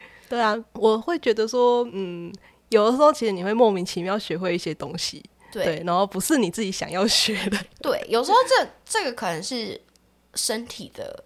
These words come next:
Speaker 1: 记忆。
Speaker 2: 记忆，是前世啊。
Speaker 1: 对啊。
Speaker 2: 或是，或是真的就是在那个当下，那个 moment 是有神明真的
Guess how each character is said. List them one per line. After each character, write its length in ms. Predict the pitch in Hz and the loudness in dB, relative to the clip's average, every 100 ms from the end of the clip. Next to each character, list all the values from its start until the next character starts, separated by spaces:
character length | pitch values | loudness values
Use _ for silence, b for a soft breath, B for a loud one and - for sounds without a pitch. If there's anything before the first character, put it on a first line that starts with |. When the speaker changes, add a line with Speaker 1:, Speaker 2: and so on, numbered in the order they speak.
| - - | -18 -8
Speaker 1:
记 220 | 214 175 | -6 -6
忆。 220 | 190 170 | -8 -10
Speaker 2:
记 240 | 180 220 175 | -10 -8 -6
忆， 220 | 196 170 | -6 -8
是 320 | 180 170 170 _ _ | -8 -8 -10 _ _
前 340 | - - 151 180 | -6 -2 -2 0
世 320 | - 262 196 | 0 0 2
啊。 240 | 175 175 180 | 2 2 -2
Speaker 1:
对 180 | 165 | -2
啊。 320 | 156 - - - | -4 -10 -12 2
Speaker 2:
或 120 | 277 | 2
是， 440 | 269 262 233 196 - | 2 -2 -2 -4 -6
或 180 | - 247 | 0 2
是 180 | 240 233 | 2 -4
真 220 | 208 196 | -2 -2
的 40 | 185 | -2
就 140 | 190 | -6
是 340 | 202 185 165 - _ _ | -4 -4 -4 -6 _ _
在 200 | - 180 | -2 -2
那 180 | 175 175 | -2 -6
个 100 | 156 | -8
当 260 | 147 143 151 | -8 -12 -12
下， 300 | - 156 143 | -6 -4 -4
那 160 | 151 165 | -6 -8
个 80 | |
moment 440 | 151 143 147 143 - | -6 -8 -8 -8 -6
是 220 | - 180 | -6 -4
有 160 | 151 151 | -6 -6
神 180 | - 147 | -6 -6
明 200 | 131 120 | -8 -8
真 160 | - | -6
的 140 | 135 | -6